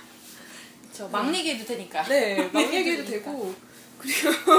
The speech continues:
Speaker 1: 네.
Speaker 2: 네, 사람들이 자꾸 관계편 뭐 해달라, 뭐 해달라 올리시거든요. 근데 그리고 어떤 분은 이제 처녀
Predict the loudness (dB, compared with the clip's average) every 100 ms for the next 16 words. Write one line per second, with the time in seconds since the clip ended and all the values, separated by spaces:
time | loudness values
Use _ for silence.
0 | 8 0 -16 -18 -16 -16 -14 -8 -4 -4
1 | -2 0 0 -2 -6 -10 -14 -12 -10 -10
2 | -8 -8 -4 -4 -4 -6 -6 -6 -6 -6
3 | -6 -4 -4 -4 -8 -10 -10 -8 -10 -10
4 | -10 -10 -10 -10 -14 -20 -20 -20 -20 -10
5 | -4 -2 -4 -4 -6 -6 -8 -8 -8 -10
6 | -10 -6 -4 -2 -4 -4 -6 -10 -12 -14